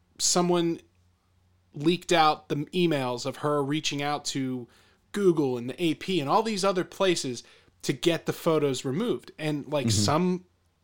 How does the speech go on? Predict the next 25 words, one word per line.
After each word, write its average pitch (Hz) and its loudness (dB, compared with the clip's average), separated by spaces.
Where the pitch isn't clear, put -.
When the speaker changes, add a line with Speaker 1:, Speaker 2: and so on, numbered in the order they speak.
Speaker 1:
quote 143 0
unquote 147 -2
journalist 131 -2
complied 139 -4
and 127 -8
removed 127 -6
the - -10
photo 110 -10
because 147 -4
it 156 -4
was 139 -6
embarrassing 123 -6
to - -6
a 117 -4
powerful 127 -4
person 156 -2
that 120 -8
they 123 -4
wanted 120 -8
to 123 -6
appease. 131 -8
Speaker 2:
Mm-hmm. 107 0
Speaker 1:
What's 156 0
to - -6
stop? 180 0